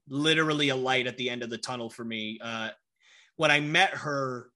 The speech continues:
you know, I, I still was kind of in that phase of, like, I was very much on my high horse and I didn't take anything seriously. But then once,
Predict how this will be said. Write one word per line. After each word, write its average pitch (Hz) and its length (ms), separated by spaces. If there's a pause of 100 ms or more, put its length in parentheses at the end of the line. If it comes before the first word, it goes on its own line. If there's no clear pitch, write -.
(440)
you 151 100
know, 123 220
I, 123 220
I 139 60
still 180 300
was 156 140
kind 156 220
of 147 80
in 147 100
that 135 160
phase 135 420
of, 127 100
like, 117 240
I 117 40
was 117 160
very 160 260
much 156 220
on 143 120
my 135 120
high 135 240
horse 127 580
and 120 260
I 120 60
didn't 147 300
take 139 180
anything 131 260
seriously. 127 540
But 123 160
then 135 180
once, 139 460